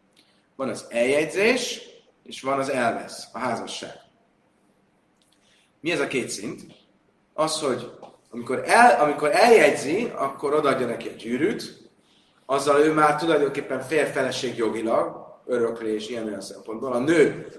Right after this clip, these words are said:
már nem házasodhat mással, ha csak el nem válna. <clears throat> De van egy következő lépés, amikor el is veszi, amikor beviszi a hupa alá, és utána beviszi a hálószobába, és az az elvesz.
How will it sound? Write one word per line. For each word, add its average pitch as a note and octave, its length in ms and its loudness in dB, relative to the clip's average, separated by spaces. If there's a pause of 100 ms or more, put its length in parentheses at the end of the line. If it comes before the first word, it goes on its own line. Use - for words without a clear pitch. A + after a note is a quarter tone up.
már B2+ 160 0
nem C#3+ 160 2
házasodhat A#2 600 -4
mással, - 540 -8 (540)
ha A#2+ 100 0
csak B2 180 -4
el A#2 140 0
nem G#2 160 -6
válna. - 340 -12 (800)
<clears throat> - 180 6
De E3+ 60 4
van F3+ 100 6
egy - 120 4
következő F3 520 8
lépés, D#3+ 340 2
amikor D#3 720 4 (520)
el C#3+ 160 6
is - 160 0
veszi, A#2+ 400 2
amikor A#2 280 -6
beviszi B2+ 380 2
a - 60 -8
hupa A3+ 380 6
alá, E3+ 400 8
és C3+ 100 -4
utána C3 340 0
beviszi A#2+ 360 -2
a A2 60 -2
hálószobába, E3 1040 8
és C3 380 -4 (600)
az C#3+ 160 4
az C3+ 100 2
elvesz. A#2+ 640 0